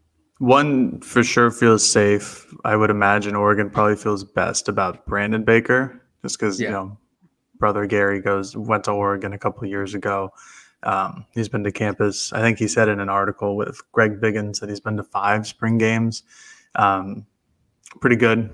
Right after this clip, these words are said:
Speaker 1: That's a good idea. He, he probably understands what campus looks like at this point.
Speaker 2: Yeah.
Speaker 1: Uh, and then Rushing is obviously the guy that, that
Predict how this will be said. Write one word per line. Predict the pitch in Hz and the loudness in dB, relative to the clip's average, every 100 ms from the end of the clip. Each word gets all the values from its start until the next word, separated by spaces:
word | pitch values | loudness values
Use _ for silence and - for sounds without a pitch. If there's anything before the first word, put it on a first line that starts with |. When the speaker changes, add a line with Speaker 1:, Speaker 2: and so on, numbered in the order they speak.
| - | -10
Speaker 1:
That's | 127 117 | -8 -6
a | |
good | 107 110 | -2 0
idea. | 107 104 107 104 101 | 2 0 0 0 -2
He, | 120 117 | -2 -2
he | 117 | -2
probably | 113 113 107 | 0 0 0
understands | 104 101 117 104 | -2 -2 -4 -2
what | 110 - | -2 -2
campus | 117 101 104 - | -4 -4 -4 -4
looks | 107 - | -6 -4
like | 104 | -4
at | 104 - | -4 -6
this | 104 | -8
point. | - 104 101 _ | -6 -8 -8 _
Speaker 2:
Yeah. | 117 101 - - - | -12 -12 -14 -8 2
Speaker 1:
Uh, | 107 101 - | 4 4 2
and | 107 131 | 2 4
then | 127 113 | 4 2
Rushing | 127 135 127 139 120 | 4 4 6 2 4
is | 113 | 4
obviously | 113 110 110 - 113 | 4 4 2 -4 -4
the | 107 | -2
guy | 101 101 | -2 -2
that, | 104 101 | -4 -8
that | - 101 | -8 -8